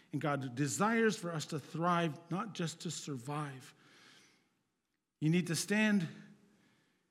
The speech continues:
in the classroom. You need to stand in the workplace. I remember growing up as a young Christian, and I was the only one in my family that was serving the Lord.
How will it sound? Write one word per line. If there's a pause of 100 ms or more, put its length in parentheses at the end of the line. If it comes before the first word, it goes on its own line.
(400)
in
the
classroom. (1600)
You
need
to
stand (1300)
in
the
workplace. (1200)
I
remember
growing
up (180)
as
a
young
Christian, (680)
and
I
was
the
only
one
in
my
family
that
was
serving
the
Lord.